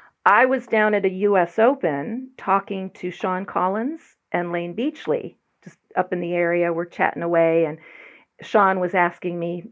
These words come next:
something about our, our office arrangements, and I told him where we were. And we had just, uh, recently taken the A S P regional license back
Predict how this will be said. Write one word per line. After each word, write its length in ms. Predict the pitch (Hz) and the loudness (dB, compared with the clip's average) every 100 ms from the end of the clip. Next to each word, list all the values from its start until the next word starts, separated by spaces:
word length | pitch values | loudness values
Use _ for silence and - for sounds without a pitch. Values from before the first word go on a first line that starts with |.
| _ | _
something 360 | - 302 302 220 | 0 0 2 0
about 300 | 175 175 170 | 4 6 6
our, 240 | 160 156 - _ - | 4 2 -4 _ 0
our 300 | 160 160 - | 2 4 4
office 380 | 165 - 175 | 2 -2 -10
arrangements, 680 | 180 170 165 165 - 151 - | -4 -2 -4 -8 -8 -8 -6
and 100 | 160 | -4
I 140 | 160 160 _ | -4 -6 _
told 240 | - 196 | -2 -2
him 100 | 180 170 | -2 -4
where 140 | 165 | -4
we 120 | 160 | -2
were. 360 | 175 208 180 - _ _ _ _ _ _ - - | -2 0 -2 -4 _ _ _ _ _ _ -8 -4
And 180 | 196 | 2
we 140 | 185 202 | 4 4
had 220 | 196 196 | 2 0
just, 440 | - 220 247 - _ _ - - _ _ _ _ | 2 2 2 -4 _ _ -20 -20 _ _ _ _
uh, 100 | 135 - | 0 0
recently 960 | 175 226 269 262 240 - 202 202 190 - _ _ | -2 0 0 -2 -4 2 2 4 0 -6 _ _
taken 640 | - 226 220 208 190 185 - _ _ _ _ _ _ - | 2 2 4 0 -2 -8 -14 _ _ _ _ _ _ -6
the 320 | 185 180 175 | 0 0 4
A 200 | 185 196 | 4 4
S 220 | 190 190 _ | 2 -2 _
P 380 | - 208 196 175 | -10 -6 -6 -8
regional 540 | 170 202 190 185 165 165 | -8 -8 -8 -6 -2 2
license 800 | 165 185 - 165 147 147 _ _ _ _ _ _ _ _ | 2 0 -6 -8 -8 -10 _ _ _ _ _ _ _ _
back 540 | - 202 170 165 - | 2 6 6 2 -10